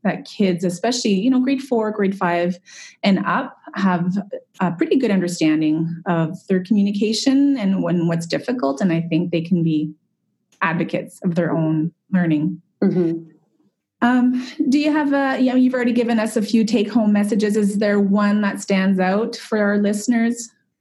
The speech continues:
Speaker 2: Um, I guess the main one is just to be aware, um, of the impact of D L D and that it extends to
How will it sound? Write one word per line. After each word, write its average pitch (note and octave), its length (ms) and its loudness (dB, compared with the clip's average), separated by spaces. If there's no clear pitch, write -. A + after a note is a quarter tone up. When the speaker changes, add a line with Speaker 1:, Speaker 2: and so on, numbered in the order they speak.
Speaker 2:
Um, B3 600 0
I C#4 80 2
guess F#4+ 240 -4
the B3+ 120 2
main A3 220 0
one G3+ 180 2
is F#3+ 160 -2
just F#3+ 280 -4
to F#3+ 80 2
be F3+ 160 0
aware, D#3+ 520 0
um, D3+ 500 -2
of E3 220 0
the D#3+ 140 2
impact E3 360 -4
of E3 140 -2
D E3 120 0
L E3 100 0
D G3 160 0
and F3 120 0
that D3+ 120 -2
it D3+ 100 -2
extends D#3 640 -4
to D3+ 360 -2